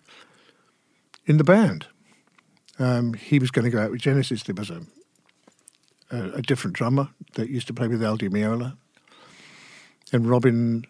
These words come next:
Lumley, who was the keyboard player with Brand X at the time, was gonna take over the production chair. So,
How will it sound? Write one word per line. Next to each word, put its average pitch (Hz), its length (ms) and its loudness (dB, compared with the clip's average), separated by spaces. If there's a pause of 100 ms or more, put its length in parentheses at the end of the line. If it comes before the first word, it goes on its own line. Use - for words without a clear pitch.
(600)
Lumley, 139 460 6
who 131 120 2
was 120 140 2
the 120 60 0
keyboard 117 280 2
player 120 220 0
with 107 100 -2
Brand 120 220 0
X 117 180 -2
at 110 60 -2
the 117 80 -8
time, 110 520 -2
was 120 140 -6
gonna 107 220 -4
take 120 260 -4
over 110 160 -2
the 101 80 -10
production 127 640 -4 (880)
chair. 107 460 -2 (1300)
So, 190 360 0